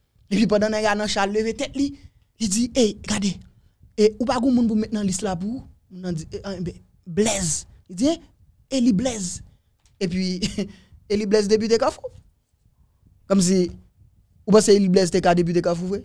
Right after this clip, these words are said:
Si c'est pas dans ce sens, ça. Nèg yo s'achete, achete pouvoir ici.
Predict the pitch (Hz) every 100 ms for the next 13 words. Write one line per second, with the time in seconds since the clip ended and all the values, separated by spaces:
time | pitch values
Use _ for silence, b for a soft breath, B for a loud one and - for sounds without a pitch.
0 | - - 190 190 - 180 170 170 220 220
1 | - _ _ _ _ _ _ _ _ _
2 | 311 349 571 392 - 311 277 - 208 214
3 | 269 370 -